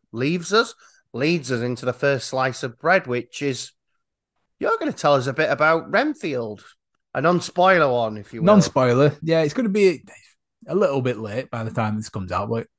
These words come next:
Speaker 2: at the, the time of recording, it was out just a few days ago, so it, it's fresh to us, damn it.
Speaker 1: <laughs>
Speaker 2: But, yeah, it's a bit of a, a weird film, really. So, I mean, it's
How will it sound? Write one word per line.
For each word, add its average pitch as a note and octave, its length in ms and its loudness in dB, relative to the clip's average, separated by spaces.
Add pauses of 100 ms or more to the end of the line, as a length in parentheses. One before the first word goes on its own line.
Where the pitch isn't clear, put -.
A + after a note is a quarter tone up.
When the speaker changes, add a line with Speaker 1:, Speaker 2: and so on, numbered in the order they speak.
(140)
Speaker 2:
at - 120 -12 (280)
the, C#3 140 -10 (120)
the C3+ 100 2
time D#3 320 4
of B2+ 80 0
recording, B2 480 2
it A2+ 100 -4
was G#2+ 300 -8 (600)
out A2+ 360 0
just A#2 220 -6
a - 20 -6
few A2 180 -2
days G#2 180 -2
ago, G2 200 -6
so - 140 -8
it, - 80 -8 (440)
it's A#2+ 140 2
fresh - 300 0
to B2+ 180 4
us, G2+ 100 -2
damn F#2+ 220 -6
it. G2 120 -10 (640)
Speaker 1:
<laughs> - 0 -
Speaker 2:
But, C3 480 -8 (720)
yeah, B3+ 200 4
it's G#3 120 4
a A#3+ 60 0
bit C#4+ 180 4
of D#3+ 300 4
a, - 60 2
a - 20 2
weird C3+ 380 0
film, B2 360 2
really. F2+ 320 -12 (160)
So, - 140 -2
I D3 60 2
mean, D#3+ 260 0
it's - 480 -4